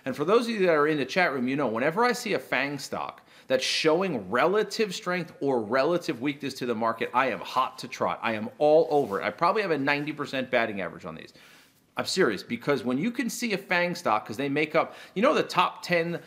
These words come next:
uh, most weighted stocks in the nasdaq one hundred represent fifty-one percent of the weight of the nasdaq one hundred. That's crazy. But anyway, Facebook happens to be one of those. So when you see the market's at the lows and Facebook's near the highs or in the middle of the range,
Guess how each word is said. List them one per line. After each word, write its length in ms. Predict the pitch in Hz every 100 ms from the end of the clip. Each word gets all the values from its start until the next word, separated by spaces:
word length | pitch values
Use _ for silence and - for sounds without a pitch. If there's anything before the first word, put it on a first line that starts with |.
| - -
uh, 180 | 131 127
most 360 | 127 139 151 107
weighted 360 | 123 156 160 -
stocks 400 | 135 131 139 127
in 160 | 110
the 40 | 117
nasdaq 380 | 123 127 120
one 140 | 117 117
hundred 300 | 117 123 107
represent 500 | 110 - 110 113 107 - _
fifty-one 640 | - 160 - 156 120 127 127
percent 340 | 123 113 123
of 80 | 110
the 80 | 101
weight 300 | 92 117 113
of 120 | 120
the 60 | 131
nasdaq 460 | 123 123 123 123
one 120 | 127 123
hundred. 260 | 127 120
That's 200 | 185 233
crazy. 440 | - - 160 92 90
But 140 | 135
anyway, 280 | 226 143 107
Facebook 460 | - - - 151
happens 380 | - 139 - 120
to 80 | 104
be 200 | 92 180
one 200 | 135 95
of 80 | 87
those. 200 | 80 - - -
So 120 | 139
when 140 | 139
you 100 | 233
see 160 | 277 269
the 120 | 180
market's 420 | 135 160 175 170
at 120 | 147 135
the 80 |
lows 320 | 113 131 95 98
and 120 | 98
Facebook's 520 | - 170 170 160 -
near 180 | 131 143
the 100 | 120
highs 340 | 123 135 131
or 80 | 120
in 80 | 123
the 60 | 117
middle 220 | 123 120
of 60 |
the 80 | 104
range, 400 | 110 135 98 85